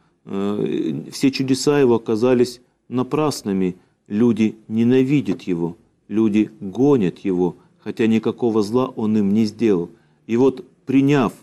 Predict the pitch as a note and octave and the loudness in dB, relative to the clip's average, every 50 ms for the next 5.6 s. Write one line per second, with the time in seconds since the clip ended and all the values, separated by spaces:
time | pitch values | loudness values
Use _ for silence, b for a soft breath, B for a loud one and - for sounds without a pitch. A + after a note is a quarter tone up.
0 | _ _ _ _ _ _ _ G#2 G#2 G#2+ C3 C#3 C3+ B2 A#2 A#2 A#2 - - B2+ | _ _ _ _ _ _ _ -6 -2 2 4 4 4 4 2 0 -2 0 -2 -2
1 | A2 - - B2+ - C3 A2+ F#2+ A2 A#2 A#2+ B2 B2+ A#2 G2 A2 G2+ - - - | -2 -2 -2 -4 -4 -4 -4 -2 0 2 4 4 4 2 2 -2 -4 -4 -4 -4
2 | B2 C3 C3+ C3 A#2 - - - A2+ G#2 G#2 A2+ A#2+ B2+ B2+ C3 B2+ A#2+ G#2 F#2 | -2 0 0 -2 -2 -4 -6 -4 -2 0 0 2 2 2 4 4 4 4 2 0
3 | F2+ F2+ - b b b b b b b - A#2+ A#2 B2 C3 C3 C3 C3+ C#3+ C#3+ | -2 -2 -6 b b b b b b b -8 -6 -2 0 2 4 4 4 4 2
4 | C3 A#2 A2 - - A2 - - - A2+ A#2+ B2 B2 A#2+ - - A#2+ A#2+ A#2+ A#2 | 2 0 0 -2 -4 -6 -6 -2 0 0 2 2 0 0 0 0 2 4 4 4
5 | B2 C3 B2+ - - G2+ - - - G#2 G2+ G2 | 4 2 2 0 -4 -10 -10 -8 -4 -4 -4 -4